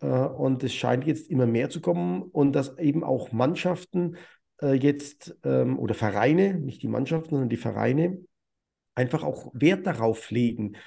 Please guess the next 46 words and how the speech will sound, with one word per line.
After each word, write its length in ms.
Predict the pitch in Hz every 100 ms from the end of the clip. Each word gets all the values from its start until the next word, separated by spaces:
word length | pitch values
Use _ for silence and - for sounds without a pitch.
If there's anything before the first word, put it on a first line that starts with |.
| - _ -
äh, 200 | 127 120
dass 320 | 120 123 -
das 280 | - 120 -
Programm 480 | 143 139 - 156 196
stimmt 320 | - 127 123
und 60 | 120
die 60 |
Facilities 600 | 123 127 165 214 - 117
stimmen 580 | - - 131 151 196 185 - - -
und, 380 | 135 127 -
und 380 | - 127 120 120
die, 400 | 135 127 127 120
das 220 | 123 -
Geld 240 | - 139 139
nicht 240 | 160 -
nur 100 | 139
in 80 | 165
den 140 | 139
Sport, 500 | 104 - 131 - -
äh, 420 | 196 143 143 147 -
fließt, 520 | - 156 202 196 -
also 380 | 127 127 123 - - - _ _ _ _
man 160 | 113 107
dann 160 | 120
bezahlte 400 | 131 - 117 123
Spieler 420 | 120 - 139 170 143
holt 220 | 160 151
oder 120 | 143
so, 140 | 135
sondern 380 | 143 143 135 135
dass 180 | 135 120
man 100 | 135
sagt, 280 | 131 131 135
nee, 160 | 151
erst 180 | 156 -
brauchen 180 | 160 131
wir 40 |
die 80 | 139
Voraussetzungen 720 | 135 110 120 143 160 165 156 151
dazu, 420 | 151 - 160 160
erst 240 | 135 113
müssen 140 | 139 123
wir 80 |
die 80 | 110
Basis 400 | 110 120 131 139
erarbeiten. 800 | 151 143 135 135 139 131 135 131